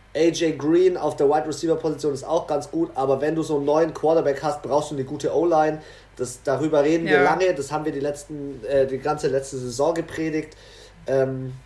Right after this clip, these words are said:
Speaker 1: wie gesagt, sonst hab ich von den Bengals nicht so viel mitbekommen. Äh,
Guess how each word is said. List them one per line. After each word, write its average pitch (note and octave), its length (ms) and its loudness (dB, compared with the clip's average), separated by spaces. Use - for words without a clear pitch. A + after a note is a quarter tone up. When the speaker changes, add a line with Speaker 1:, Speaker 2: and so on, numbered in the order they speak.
Speaker 1:
wie D#3+ 100 0
gesagt, D#3 380 2
sonst F3 440 0
hab E3 120 2
ich D#3 100 -2
von D#3+ 180 0
den C#3+ 140 -2
Bengals D#3 380 2
nicht D#3+ 160 -2
so D#3 80 -2
viel C#3+ 160 -2
mitbekommen. D3+ 760 0
Äh, B2+ 420 2